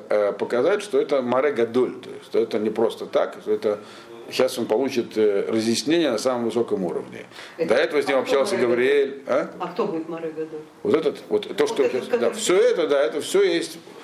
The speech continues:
Speaker 1: То есть это не просто, это, это как бы, чтобы на него, чтобы на него как бы произвести, чтобы он понял, что это сейчас вот, э, откровение из откровений с ним произойдёт. Большое видение.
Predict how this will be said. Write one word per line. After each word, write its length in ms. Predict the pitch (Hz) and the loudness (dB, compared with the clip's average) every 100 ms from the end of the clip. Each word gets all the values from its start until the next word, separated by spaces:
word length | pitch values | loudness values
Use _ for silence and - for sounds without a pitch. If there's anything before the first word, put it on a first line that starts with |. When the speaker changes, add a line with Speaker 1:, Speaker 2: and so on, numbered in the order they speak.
| - - | -12 -2
Speaker 1:
То 80 | 127 | -2
есть 140 | 110 | 0
это 240 | 160 170 156 | 0 0 2
не 120 | 151 | 0
просто, 400 | 151 165 143 139 | 2 0 2 -2
это, 120 | 139 | 0
это 220 | 143 165 | 0 0
как 200 | 147 143 | 0 0
бы, 240 | 135 117 120 | -2 -6 0
чтобы 280 | 147 139 143 | 2 4 4
на 40 | |
него, 240 | 160 160 - - - | 2 0 -6 -14 -6
чтобы 300 | 139 139 135 | 2 4 4
на 100 | 139 | 2
него 380 | 139 143 151 | 2 4 2
как 200 | 127 123 | 2 0
бы 360 | 117 120 113 101 - - - | 2 4 4 0 -4 -8 -2
произвести, 720 | 127 127 135 - 143 113 - - - | 0 0 -2 -2 0 0 -2 -10 -10
чтобы 200 | 131 123 | 0 0
он 60 | 135 | 2
понял, 320 | 208 233 196 | 2 2 2
что 200 | - 135 | 2 2
это 260 | 180 185 143 | 2 0 -6
сейчас 500 | 123 120 147 139 131 | -4 0 0 0 0
вот, 320 | 131 131 127 | -2 0 0
э, 160 | 123 - | 0 -2
откровение 480 | 107 131 135 160 131 | -4 0 2 0 -2
из 80 | - | -6
откровений 460 | - 107 85 85 - | 0 0 0 -6 -10
с 60 | |
ним 120 | - - | -14 -14
произойдёт. 500 | - - 52 - 50 - - - - - - - - - - - - - - 95 | -14 -12 -12 -12 -14 -12 -14 -8 -8 -8 -18 -18 -16 -14 -12 -12 -8 -6 -4 0
Большое 360 | 127 - 156 135 | 0 2 2 2
видение. 460 | 107 92 - 58 | 0 -2 -6 -12